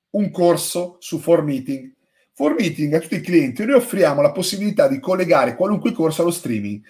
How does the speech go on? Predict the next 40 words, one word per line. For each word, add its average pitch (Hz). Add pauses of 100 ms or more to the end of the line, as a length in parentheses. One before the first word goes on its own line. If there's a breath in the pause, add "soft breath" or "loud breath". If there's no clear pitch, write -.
(120)
se -
hanno 160
acquistato 156
il 143
prodotto 135
streaming. 90 (600)
Si -
clicca 240
su -
questo 139
bel 123
omino 113 (300)
e 403 (120)
lui -
ti 254
dice, -
"Ah, 196
ecco -
qua 160
i 135
parametri, 92
vedete, 165 (460)
R 170
M 185
T -
P 190
c'è -
questa -
stringa, - (400)
codice 202
della, 156 (100)
della 135
stanza 131
X -
T 147
due 117
cinque, 185
username 185
e -
password." -